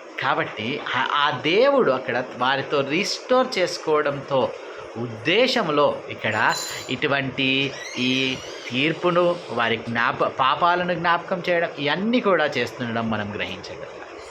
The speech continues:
కాబట్టి అట్టి విమోచనను నీవు ఈనాడు స్వీకరించగలిగేటటువంటి స్థితిలో నీవు ఉంటా ఉన్నావా? లేకపోతే ఆయనకింకా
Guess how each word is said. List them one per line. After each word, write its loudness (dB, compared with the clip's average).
కాబట్టి 2
అట్టి 0
విమోచనను 6
నీవు 4
ఈనాడు 4
స్వీకరించగలిగేటటువంటి 4
స్థితిలో 0
నీవు 0
ఉంటా -6
ఉన్నావా? -8
లేకపోతే 0
ఆయనకింకా 4